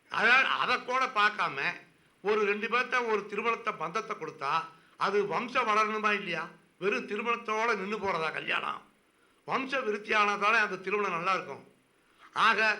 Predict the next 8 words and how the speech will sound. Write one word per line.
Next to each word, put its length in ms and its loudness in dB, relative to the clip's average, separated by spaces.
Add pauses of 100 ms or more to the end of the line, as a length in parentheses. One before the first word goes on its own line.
(120)
திருமணத்தை 580 0 (140)
பண்ணும்போது 640 0 (520)
ஒரு 180 -2 (140)
முகூர்த்த 440 -4
நாள் 240 2
குறிக்கிறதுக்கு 640 -4 (520)
நீங்க 260 0 (180)
கண்டிப்பா 500 -2